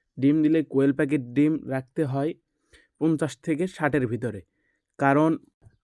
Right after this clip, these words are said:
আপনি যতগুলো পাখির ডিম দিবেন, পাখির ডিম পঞ্চাশ থেকে ষাটের ভিতরে দিলে আপনার বাচ্চা ভালো মতো বের হয়ে আসবে, সমস্যা হবে না। আর পাখির ডিমগুলোতে পানির পরিমাণ কম থাকে,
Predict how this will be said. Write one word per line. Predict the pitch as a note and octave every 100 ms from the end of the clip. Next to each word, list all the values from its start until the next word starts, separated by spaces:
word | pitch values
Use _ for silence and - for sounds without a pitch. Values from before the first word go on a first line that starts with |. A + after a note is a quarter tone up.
| -
আপনি | D3 C3 D#3+
যতগুলো | C#3+ D3+ E3+ - D3 D3+ D3
পাখির | C#3 B2+ F#3 D3+
ডিম | D#3+ D3+
দিবেন, | C#3 B2+ A2+
পাখির | A#2+ A2+ E3 C#3+
ডিম | E3
পঞ্চাশ | D3+ D3 C3+ C3+
থেকে | E3 D#3+
ষাটের | - C3+ C#3
ভিতরে | C#3 D#3
দিলে | C#3+ D#3
আপনার | E3+ C#3+ D3 - _ _ _ -
বাচ্চা | C#3 C3+ D#3
ভালো | A#2+ C3 C3
মতো | C3 B2+
বের | C3+ B2+
হয়ে | A2+
আসবে, | G2 F#2+ G#2
সমস্যা | - B2+ A#2 A#2
হবে | A2 A2
না। | G2 F#2 - _ -
আর | C#3+ - - _ - - -
পাখির | C3 F3+ D3+
ডিমগুলোতে | D3+ D#3+ D3+ D#3 F3+
পানির | E3+ C#3 D3 D#3
পরিমাণ | D#3 C#3+ D3+
কম | D3+ C#3+
থাকে, | C3 G#2